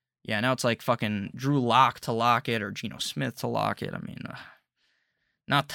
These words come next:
not the best. No bueno, as they would say. So we're back up on the board here. Got a couple more picks. We got one, two, three, four, five picks left. We don't have a tight end yet, so we would be smart to draft a tight end. It would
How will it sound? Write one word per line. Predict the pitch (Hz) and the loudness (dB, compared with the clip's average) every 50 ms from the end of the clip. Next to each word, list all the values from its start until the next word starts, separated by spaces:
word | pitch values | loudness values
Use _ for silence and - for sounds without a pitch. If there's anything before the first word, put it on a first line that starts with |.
| - - - - | -10 -10 -10 -2
not | 127 156 185 196 - | 2 4 4 4 4
the | - 117 | 0 -2
best. | 113 - 104 92 - - - - - - - _ _ _ _ _ _ - | 0 0 -2 -2 -2 -2 -2 -4 -4 -4 -8 _ _ _ _ _ _ -8
No | 107 135 156 165 | -2 2 2 2
bueno, | 147 127 131 117 104 104 101 - - 110 | 2 0 -2 -2 -2 -2 -4 -8 -10 -12
as | 113 - | -12 -12
they | - - | -12 -12
would | - - | -10 -8
say. | - - - - - 139 | -8 -6 -6 -6 -6 -6
So | - - 110 - - _ _ _ _ _ _ _ _ - | -6 -6 -6 -8 -10 _ _ _ _ _ _ _ _ -12
we're | 131 | -2
back | 127 147 151 175 - | 2 4 4 4 4
up | 185 170 170 | 2 0 2
on | 156 160 143 | 2 2 2
the | 127 | 2
board | 123 131 131 135 135 | 2 2 2 4 4
here. | 147 135 131 131 131 - - _ - | 6 6 6 6 6 4 -4 _ 0
Got | 127 123 | 0 0
a | - | 0
couple | _ - - 175 - 180 | _ 2 2 2 2 4
more | 165 160 147 147 143 | 0 2 2 2 2
picks. | - - 139 - - | 2 -2 -4 -2 0
We | 113 | -2
got | - - | -2 -2
one, | 107 107 131 175 202 - - | -2 -2 -2 -2 -4 -6 -8
two, | - - 117 151 160 _ _ | -4 -4 -4 -4 -4 _ _
three, | 135 135 - 160 - _ - | -8 -6 -6 -6 -8 _ -8
four, | 131 131 170 - _ _ _ - | -6 -6 -6 -8 _ _ _ -6
five | - - 196 226 - - | -2 0 0 -2 -2 -6
picks | - - - - | -8 -8 -6 -6
left. | 147 - - - - - _ _ - - 135 123 - | -4 -2 -2 -4 -4 -8 _ _ -20 -20 -20 -10 -2
We | 131 123 113 | 0 0 0
don't | - - 127 147 202 | 0 -2 -2 0 2
have | 226 208 202 | 2 2 2
a | 196 | 2
tight | - - 107 110 110 | 2 2 2 2 2
end | 107 113 120 | 0 -4 0
yet, | 120 123 143 - - | 2 2 0 0 -2
so | - 107 | -6 -4
we | 110 113 101 90 | -4 -4 -4 -6
would | 90 - - 127 151 170 | -6 -6 -2 -2 -2 0
be | 196 190 | 0 -2
smart | 175 - - 135 127 123 120 - | -2 0 -2 0 2 0 0 0
to | - 117 | -2 -2
draft | 120 117 120 - | 0 0 0 0
a | 123 | -4
tight | - - 117 117 | -2 -2 0 0
end. | 117 117 | 2 0
It | 113 | 0
would | 113 120 | -2 -4